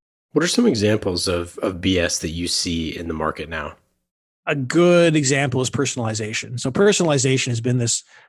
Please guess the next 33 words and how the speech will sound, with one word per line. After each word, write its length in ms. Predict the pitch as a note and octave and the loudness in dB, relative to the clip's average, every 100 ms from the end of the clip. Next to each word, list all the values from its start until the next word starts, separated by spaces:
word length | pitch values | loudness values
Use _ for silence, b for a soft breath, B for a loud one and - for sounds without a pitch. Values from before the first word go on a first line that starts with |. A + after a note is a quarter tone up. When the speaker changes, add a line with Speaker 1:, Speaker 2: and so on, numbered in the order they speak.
| _ | _
Speaker 2:
thing 380 | - F3 E3 D#3 | -4 0 2 2
that 220 | C#3 - | 0 -2
everyone 340 | C#3+ D#3 D3+ C#3 | -2 2 2 2
has 100 | C3 | -2
been 100 | B2 | -4
striving 480 | - C3+ C3 C3 | -2 0 0 0
for, 220 | B2+ B2 A#2+ | 0 -2 -2
for 100 | B2 | -2
the 80 | |
last 260 | A#2+ B2 - | 0 0 -2
twenty 220 | - C#3 | -2 0
years, 260 | B2+ C3 B2+ | 2 2 2
it 120 | A#2+ | -2
feels 260 | B2+ A#2 A2+ | -2 -2 -2
like. 320 | G#2+ A2+ - B B - | -6 -8 -16 B B -6
And 180 | C#3 C3 | -2 -2
it 80 | B2+ | 0
seems 220 | F#3+ D3+ | -2 0
to 60 | |
be 60 | D3 | 0
the 100 | C#3+ | 0
answer 380 | C3+ C#3+ - B2+ | 0 0 0 0
all 260 | B2+ B2+ C3 | 2 4 4
over 140 | B2+ | 2
the 80 | A#2+ | -2
place. 260 | A2 A2+ | -4 -4
You 60 | B2 | -4
talk 220 | C3 C3 | -2 -4
to 100 | B2+ | -2
a 20 | |
marketing 340 | A#2+ B2+ B2+ A#2+ | 0 0 0 0
vendor, 460 | C3+ C3+ C3 B2 B B B | 2 2 2 0 B B B
every 240 | D3+ D3+ | 0 0